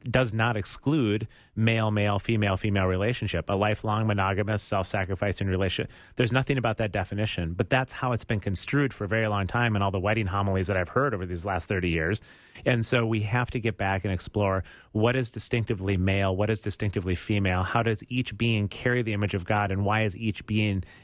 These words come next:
needed at the table in the context of marriage? And that's a really deep, um, but there's, there's a lot of, uh, accessible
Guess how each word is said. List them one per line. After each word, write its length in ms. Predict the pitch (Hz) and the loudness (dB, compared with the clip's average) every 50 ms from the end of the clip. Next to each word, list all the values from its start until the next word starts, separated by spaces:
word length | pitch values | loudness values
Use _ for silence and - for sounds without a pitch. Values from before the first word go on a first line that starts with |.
| - - | -4 0
needed 540 | 110 113 117 123 139 139 110 98 92 90 | 2 4 4 4 2 2 2 0 -2 -2
at 180 | 107 113 98 - | -2 -2 -2 -2
the 80 | - 95 | -2 -4
table 460 | - - - 113 110 98 95 92 95 | -4 -2 0 0 2 2 0 0 0
in 80 | 95 | -2
the 80 | 95 95 | -2 -4
context 440 | - - 107 101 95 98 87 - - | -2 -2 -2 0 0 0 -2 -2 -4
of 120 | 90 78 | -4 -2
marriage? 320 | 95 95 92 85 82 80 - | 0 0 2 0 0 0 0
And 100 | 95 98 | 0 2
that's 180 | 107 117 - | 2 0 0
a 60 | 113 | -2
really 380 | 87 85 95 95 95 95 90 - - - - - - _ - 107 101 | -2 -2 0 0 2 0 0 -2 -6 -14 -20 -20 -20 _ -8 -6 0
deep, 360 | 90 117 113 110 - - - | 2 4 2 2 2 -2 -6
um, 440 | - 101 92 90 90 90 92 101 101 - | -4 -2 -2 0 0 0 0 0 0 2
but 160 | 127 117 110 | 2 2 2
there's, 220 | - 113 104 95 | 2 0 0 -2
there's 260 | 120 - 117 110 101 | -2 0 0 0 0
a 40 | 107 | -2
lot 420 | 95 90 104 107 104 101 107 104 107 | -4 -2 0 0 2 2 0 0 -2
of, 280 | 98 90 90 92 80 | -2 0 0 0 0
uh, 320 | 92 95 90 87 90 90 95 98 - - | 0 -2 0 0 -2 -2 -4 -6 -2 -2
accessible 720 | 123 117 - - - 139 127 - 143 110 110 107 107 101 - | -2 0 0 2 0 0 0 0 -2 -2 0 0 0 -2 -4